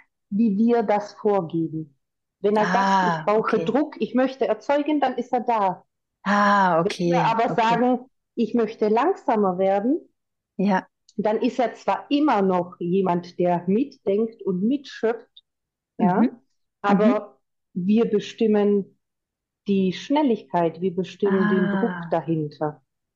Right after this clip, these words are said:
Speaker 2: Ah, das ist ja spannend. Das ist ja super spannend. Das ist ja auch wieder eine Co-Creation, <laughs> wie ich's am
Speaker 1: Mhm,
Speaker 2: Anfang
Speaker 1: ja.
Speaker 2: erwähnt habe, dass wenn ich spüre, es macht Spaß, es macht Freude, es darf miteinander fließen, auch wenn's vielleicht ganz unterschiedliche
Speaker 1: Mhm.
Speaker 2: Felder sind,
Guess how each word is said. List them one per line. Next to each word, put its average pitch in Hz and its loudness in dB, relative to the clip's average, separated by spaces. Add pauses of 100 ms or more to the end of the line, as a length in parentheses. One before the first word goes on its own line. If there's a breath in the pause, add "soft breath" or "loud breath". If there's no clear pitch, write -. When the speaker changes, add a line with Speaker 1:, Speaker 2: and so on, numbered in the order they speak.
(140)
Speaker 2:
Ah, 175 -6
das 208 -6
ist - -8
ja 180 -2
spannend. 160 -6
Das 233 2
ist 233 0
ja 190 2
super 220 0
spannend. 180 0
Das 185 -2
ist - -4
ja 202 -2
auch 233 0
wieder 202 4
eine 175 -2
Co-Creation, 170 -2
<laughs> - -4
wie - 4
ich's 220 2
am 269 2
Speaker 1:
Mhm, - 2
Speaker 2:
Anfang 277 2
Speaker 1:
ja. 240 2
Speaker 2:
erwähnt 302 -2
habe, 220 -2 (380 loud breath)
dass 233 -2
wenn 214 2
ich 214 2
spüre, 262 0
es 220 -2
macht 208 -2
Spaß, 254 -2
es 233 -2
macht 202 -4
Freude, 226 0
es 214 -2
darf 196 -2
miteinander 196 -4
fließen, 254 -2
auch 185 -6
wenn's 226 2
vielleicht 208 -2
ganz 277 -6
unterschiedliche 220 0
Speaker 1:
Mhm. 208 2
Speaker 2:
Felder 214 2
sind, 226 -2